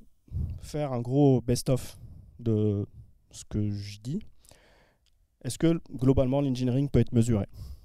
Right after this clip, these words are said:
Bah, comme d'hab, ça dépend. Il y a, il y a jamais de réponse. Euh, la vraie question, c'est de comprendre quel est le besoin derrière la question. Et pour pas toujours être dans le troll,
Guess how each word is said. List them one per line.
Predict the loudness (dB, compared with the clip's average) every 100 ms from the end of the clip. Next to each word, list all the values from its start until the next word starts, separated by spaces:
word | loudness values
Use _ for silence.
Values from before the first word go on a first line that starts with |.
| -20 _ _ -12
Bah, | -6
comme | -2
d'hab, | 2 2 0 -18 -20 -20 _ _ _ _
ça | -6 -2
dépend. | 0 -2 -6 -10 -10 -10 -10
Il | -14
y |
a, | -12 -16 -18 -20 _ -20 _ _ _ _ -20 _ _ _
il |
y |
a | -6
jamais | -2 -2
de |
réponse. | -4 -2 -2 -2 -8 -14 -20 -20 -20 -20 _ -2
Euh, | 4 6 4 4 2 2 2 0
la | 2 2
vraie | 4 2
question, | 2 -2 0 0
c'est | 2
de | 0
comprendre | 2 -2 0 -2 -4 -14 -18 -20 _
quel | -2 0
est |
le | 2
besoin | 2 2 2 2
derrière | 0 0
la | -2
question. | -2 -4 -2 -6 -6 -20 _ _
Et | -2 0 0 4
pour | 2 4
pas | 2
toujours | 2 0 0 -2
être | -4 -2
dans | -2
le |
troll, | -2 0 0